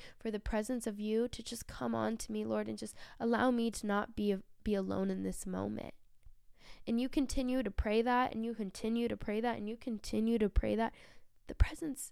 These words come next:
his presence is gonna sh-, come. He will, he does, and he will see you, and he sees you with eyes of love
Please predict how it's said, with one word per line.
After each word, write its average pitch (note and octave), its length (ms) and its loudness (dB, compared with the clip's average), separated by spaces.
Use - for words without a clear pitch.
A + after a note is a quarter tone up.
his D4+ 220 -6
presence A3+ 420 -4
is - 100 -8
gonna G#3 260 -4
sh-, - 60 -14
come. F#3+ 360 -2
He C#4+ 260 4
will, A3 580 4
he C#4+ 240 4
does, G3+ 520 2
and G#3 120 -2
he A3+ 160 0
will G#3 260 2
see G#3 260 -4
you, G2+ 280 0
and G#3+ 120 -2
he A#3+ 100 0
sees A#3 380 -2
you A#3+ 80 0
with A3 180 0
eyes G#3 340 4
of F#3+ 220 -4
love G3 500 2